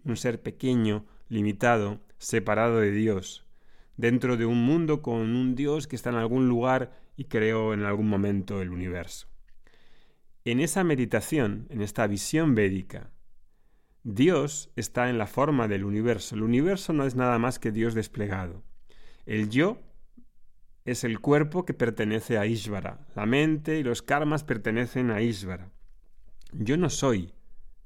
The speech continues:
esa persona pequeña. Yo soy también la conciencia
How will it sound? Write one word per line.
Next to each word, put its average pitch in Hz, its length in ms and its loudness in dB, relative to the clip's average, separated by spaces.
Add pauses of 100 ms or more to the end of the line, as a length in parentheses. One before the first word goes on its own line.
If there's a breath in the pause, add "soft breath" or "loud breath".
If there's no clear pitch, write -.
esa 107 260 -6
persona 107 460 -4
pequeña. 92 560 -10
Yo 147 140 -4
soy 147 180 0
también 110 560 2 (320 soft breath)
la 104 180 -4
conciencia 127 800 0